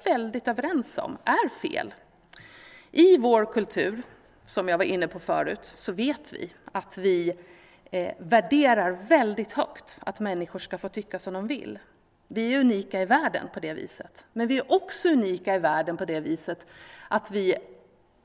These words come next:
är de mest extrema motståndarna mot kvinnomisshandel, till exempel. Någonting som vi, om nu vi använder Paulus ord, skulle kunna kalla för synd. Men oavsett om vi pratar om kvinnomisshandel,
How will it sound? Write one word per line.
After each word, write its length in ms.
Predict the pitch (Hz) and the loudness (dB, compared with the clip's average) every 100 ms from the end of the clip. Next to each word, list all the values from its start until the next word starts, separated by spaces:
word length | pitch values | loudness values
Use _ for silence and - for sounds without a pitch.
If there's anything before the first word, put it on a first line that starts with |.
| _ _ _ - | _ _ _ 0
är 140 | 208 | 2
de 300 | 214 214 220 | 2 2 4
mest 400 | 339 349 - - | 4 2 -10 -10
extrema 760 | 190 - - 269 339 320 180 165 | -10 -10 2 4 6 4 2 0
motståndarna 840 | 185 196 - - 247 330 208 160 - | -2 -6 -8 -2 2 4 4 0 -2
mot 280 | 190 180 | -6 -8
kvinnomisshandel, 960 | - 311 247 175 196 - 427 294 165 - | -4 0 0 -2 -8 -6 -4 -4 -4 -8
till 160 | - 185 | -10 -14
exempel. 460 | - - - - - _ _ _ _ _ _ _ _ _ _ | -12 -12 -12 -14 -16 _ _ _ _ _ _ _ _ _ _
Någonting 500 | - 370 381 - 202 | -2 2 2 0 -4
som 220 | - 220 202 | -4 -4 -2
vi, 160 | 214 | -4
om 180 | - 226 | -2 -2
nu 140 | 226 | -2
vi 120 | 226 240 | -4 -2
använder 340 | 247 233 233 | 0 -2 -4
Paulus 460 | - 427 370 226 - | -2 -2 0 -4 -8
ord, 140 | - | -12
skulle 280 | - 311 233 | -8 -6 -6
kunna 200 | 240 220 | -6 -8
kalla 340 | - 269 240 | -4 -4 -4
för 140 | - 226 | -8 -10
synd. 500 | - 349 - - 214 _ _ _ - - - - - - - - - | -6 -6 -6 -12 -14 _ _ _ -20 -20 -20 -20 -20 -20 -20 -10 4
Men 180 | 311 294 | 6 8
oavsett 540 | 349 277 262 370 - | 6 6 4 -2 2
om 80 | 277 | 0
vi 80 | 269 | 4
pratar 380 | 285 254 - | 2 2 0
om 120 | 226 233 | -2 0
kvinnomisshandel, 1000 | 302 262 233 233 277 339 240 - - | 0 0 -2 -4 -4 0 0 -2 -6